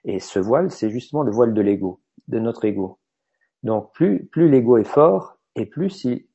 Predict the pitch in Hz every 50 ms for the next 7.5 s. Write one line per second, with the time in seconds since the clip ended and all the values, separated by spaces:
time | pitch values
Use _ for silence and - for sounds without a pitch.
0 | _ _ 110 110 127 120 120 - - - - - - - 120 110 104 101 110 117
1 | 117 135 170 180 170 131 117 107 107 107 - - 110 98 95 101 98 - - -
2 | 135 - - 107 101 92 95 92 90 90 - - 120 160 185 - - _ _ -
3 | 90 92 95 98 90 87 80 73 73 85 101 117 107 90 82 73 76 - - -
4 | - _ - 87 - - - 101 92 113 147 151 - - - - 101 98 95 -
5 | 110 101 98 98 92 - _ 143 151 - - - - 110 110 107 95 120 117 -
6 | - 165 147 107 110 110 113 135 139 - - 120 113 - - 151 139 - - 123
7 | 113 107 110 101 104 107 101 98 92 92